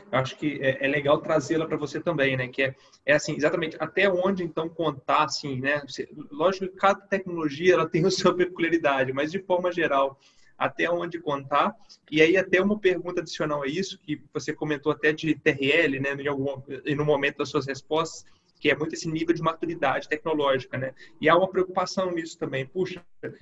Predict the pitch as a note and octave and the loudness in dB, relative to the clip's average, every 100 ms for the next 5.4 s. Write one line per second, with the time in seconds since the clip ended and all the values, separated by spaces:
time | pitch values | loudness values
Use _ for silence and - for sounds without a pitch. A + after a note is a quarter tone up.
0 | - D#3+ F#3+ F#3 F3 E3+ A3 A3+ - G3 | -12 -6 -4 0 0 0 -2 -4 0 0
1 | D#3+ D#3+ F3 G3 G3+ - E3+ F3 F3+ F3 | 0 -2 4 4 4 -2 -2 -2 -4 -8
2 | E3 - D3+ D#3+ - D#3 D#3+ D#3 - - | -8 -4 -4 -4 -4 -6 -6 -10 -16 -6
3 | D3+ E3 E3 D#3+ D#3+ - D#3 C3+ - G3+ | 0 2 2 -2 -6 -6 -8 -8 -6 -6
4 | - C#3+ C#3 C#3 D3+ D#3+ D#3 D#3 D3+ D3 | -4 -4 -4 -4 -6 -6 -6 -8 -12 -10
5 | C3+ C3 E3+ G#3 | -8 -6 -6 -6